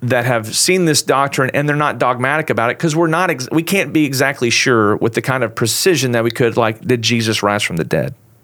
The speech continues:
And I think it's just, we're just trying to be fair. Now, there are churches that have said, "Hey, our view of the end times is closed-handed.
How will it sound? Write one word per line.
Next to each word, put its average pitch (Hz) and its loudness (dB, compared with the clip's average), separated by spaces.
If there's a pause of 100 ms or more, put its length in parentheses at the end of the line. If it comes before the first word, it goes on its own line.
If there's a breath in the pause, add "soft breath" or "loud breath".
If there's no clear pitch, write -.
(680 loud breath)
And 143 -4 (240)
I 123 0
think 127 -2
it's 131 0
just, 135 0
we're 143 2
just 147 0
trying 135 0
to 127 -2
be 131 0
fair. 196 0
Now, 139 -2
there 165 2
are 247 2
churches 190 0
that 139 2
have 117 0
said, 131 0
"Hey, 131 0 (320 loud breath)
our 156 0
view 156 2
of 135 2
the 131 2
end 135 0
times 143 -2 (500 loud breath)
is 120 0
closed-handed. 127 0